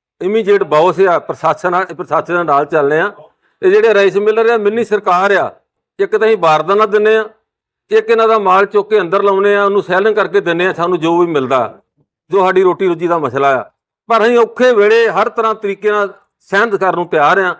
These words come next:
ਪਰ ਸਾਡੇ ਰਾਹ ਵੀ, ਸਾਡੀ ਵੀ ਪ੍ਰਸ਼ਾਸਨ ਗੱਲ ਸੁਣੇ ਕਿ ਜੋ ਮੰਡੀਆਂ 'ਚ ਜਿੱਦਾਂ ਡੀ ਐਮ ਓ ਮੰਡੀ ਬੋਰਡ ਆ,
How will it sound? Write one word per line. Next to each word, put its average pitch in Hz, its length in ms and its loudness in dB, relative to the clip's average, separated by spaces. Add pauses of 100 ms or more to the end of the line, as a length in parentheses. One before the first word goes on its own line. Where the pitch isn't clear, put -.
(360)
ਪਰ 196 120 0
ਸਾਡੇ 196 380 0
ਰਾਹ 240 120 2
ਵੀ, 233 100 -2
ਸਾਡੀ 185 260 -2
ਵੀ 226 80 -2
ਪ੍ਰਸ਼ਾਸਨ 175 460 -4
ਗੱਲ 160 180 -2
ਸੁਣੇ 156 340 -4 (460)
ਕਿ 180 60 0
ਜੋ 170 200 2
ਮੰਡੀਆਂ 160 400 0
'ਚ 147 200 0 (420)
ਜਿੱਦਾਂ 160 320 -2
ਡੀ 147 200 0
ਐਮ 156 120 0
ਓ 160 60 2
ਮੰਡੀ 147 260 -2
ਬੋਰਡ 151 280 0
ਆ, 131 220 0